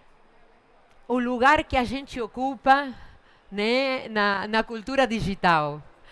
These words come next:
E não, esse, esse desenho é antigo, né? É da década de cinquenta, a batalha naval, né?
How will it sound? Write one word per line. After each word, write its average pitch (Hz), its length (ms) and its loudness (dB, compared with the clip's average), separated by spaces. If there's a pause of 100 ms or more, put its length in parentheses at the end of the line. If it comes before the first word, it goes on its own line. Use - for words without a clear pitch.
(420)
E 311 140 0
não, 370 300 2
esse, - 280 0
esse 302 280 -2
desenho 269 440 -4
é 294 120 -6
antigo, 226 480 -6
né? 196 280 -4
É 226 120 -2
da 226 100 2
década 226 300 2
de 233 100 0
cinquenta, 208 920 -2
a 196 140 4
batalha 226 480 4
naval, 196 560 4
né? 202 380 -6